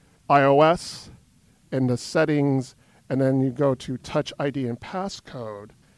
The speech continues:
if you look under fingerprints, you'll see fingerprint one, which is the fingerprint you added, uh, as you were setting up I O S. And then there's a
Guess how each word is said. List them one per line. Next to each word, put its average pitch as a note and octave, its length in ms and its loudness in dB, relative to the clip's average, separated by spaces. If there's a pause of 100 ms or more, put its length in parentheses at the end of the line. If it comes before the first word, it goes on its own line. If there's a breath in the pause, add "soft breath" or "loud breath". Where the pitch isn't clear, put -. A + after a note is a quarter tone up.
(160)
if D3 120 -10
you E3 140 -2
look F#3 240 -4
under D#3+ 240 -2
fingerprints, D3+ 840 -6
you'll C#3+ 160 -4
see C#3 400 -8 (220)
fingerprint F3 540 0
one, E3 380 4
which D#3 160 0
is C3+ 120 -6
the C#3+ 80 -4
fingerprint D3 480 -4
you C#3+ 180 0
added, C3 400 0 (320 soft breath)
uh, C3 240 0
as C3 180 0
you C3+ 60 0
were C3 80 0
setting C#3 380 -2
up B2+ 240 -4
I B2 160 -2
O A#2 160 -4
S. A#2+ 440 -8
And D3 160 -2
then F3+ 200 2
there's E3+ 260 -2
a C#3 220 -4